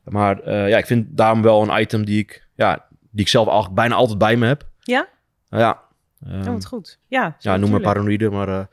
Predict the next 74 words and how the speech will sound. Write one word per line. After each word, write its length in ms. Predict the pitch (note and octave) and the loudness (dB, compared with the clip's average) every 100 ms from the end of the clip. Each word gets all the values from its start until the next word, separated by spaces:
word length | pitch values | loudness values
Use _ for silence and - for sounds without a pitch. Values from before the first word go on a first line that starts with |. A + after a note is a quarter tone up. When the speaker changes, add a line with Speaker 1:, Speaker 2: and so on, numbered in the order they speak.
| - | -10
Speaker 2:
Nee, 240 | - E4 D4+ | 0 2 2
ja, 140 | D#4 | 4
Speaker 1:
ik 60 | C4 | 4
vind 20 | |
Speaker 2:
je 60 | A3 | 6
Speaker 1:
het, 120 | A3 | 4
Speaker 2:
hebt 40 | |
gelijk. 240 | - - D#4 | 4 4 4
Speaker 1:
ik, 60 | |
Speaker 2:
Ja, 60 | G#3+ | 2
Speaker 1:
het 100 | B3 | -2
zit 80 | D#4 | 0
Speaker 2:
tuurlijk. 140 | D#4 | 0
Speaker 1:
gewoon 160 | A3+ C3+ | 2 2
in 80 | C3+ | 2
mijn 160 | C3+ | 2
systeem, 400 | C3 B2+ C#3+ C#3 | 0 0 2 4
hè. 60 | A#2+ | 4
Bijvoorbeeld 260 | A#2+ A#2 A2+ | 4 2 0
dat 220 | A2+ - | -2 0
als 140 | A2 | 0
er 60 | A2+ | 2
iemand, 320 | A2+ A2+ G#2 | 2 0 -2
ik 100 | G2+ | 0
rijd 140 | A2 A2+ | 2 2
nu 120 | A2+ | 0
zo 100 | A2+ | 0
naar, 200 | A2 G#2+ | -2 -2
meteen 220 | G#2+ A2+ | -4 -6
naar 80 | A2 | 0
huis 220 | A2+ A2+ | 2 2
en 120 | G#2 | 0
er, 160 | G#2 G2+ | -4 -6
er 80 | G2+ | -6
is 80 | G#2 | -4
een 80 | G#2+ | 2
motorongeval 800 | G#2+ A2 A2 G2 G2+ - G2+ F#2+ | 2 2 0 -2 -4 -2 0 0
of 120 | G2 | -4
er 280 | - - G2 G#2 | -10 -14 -10 -8
een 100 | G2+ | -6
verkeersongeval 540 | - A#2 A2 G2+ G#2 | 0 0 0 0 0
geweest. 420 | G#2 G#2 G2+ - _ _ - _ _ _ | 2 2 2 -2 _ _ -20 _ _ _
En 100 | F#2 | 0
iemand, 340 | A2+ A2 G#2 | 2 2 2
eh, 80 | G#2+ G#2 G#2 G#2 G2+ - | 2 4 4 4 2 -2
met 240 | - G2+ | -8 -8
een 40 | G2+ | -4
stuk 180 | - | -2
metaal, 480 | G#2+ G#2+ A2+ A2 G#2 | 0 0 2 4 4
weet 160 | G#2 G2 | 2 -4
je, 220 | A2 A#2+ - G#2+ - - | -8 -10 -14 -18 -20 -12
heeft 200 | G2+ - | -10 -6
iets 80 | A3 | -4
Speaker 2:
Ja. 40 | |
Speaker 1:
geraakt 300 | A#3 G#2 G#2 | 0 2 0
en 60 | G#2+ | -2
er 60 | G#2 | -6
komt 120 | G#2 | -2
heel 120 | A2+ | -2
veel 100 | G2 | 0
bloed 220 | G#2+ C3 | 0 2
uit. 300 | G2+ G#2 - _ _ _ _ _ _ _ | 4 2 -2 _ _ _ _ _ _ _
Ja, 100 | - | 0
heel 180 | G#2 A#2 | 2 4
naar, 420 | A#2 B2+ A2 C#3 - | 4 4 2 0 -2
maar 140 | A2+ | 0
ik 100 | G#2+ | 2
wil 120 | A#2+ | 4
dan 160 | A2+ A2+ | 4 4
wel 300 | A#2 A#2+ G#2+ | 6 6 2
Speaker 2:
Kunnen 320 | - A#3 A3 | -2 -2 0
Speaker 1:
iets 100 | A3 | 0
kunnen 240 | A3+ A#2 | 2 4
Speaker 2:
helpen. 100 | A2+ | 6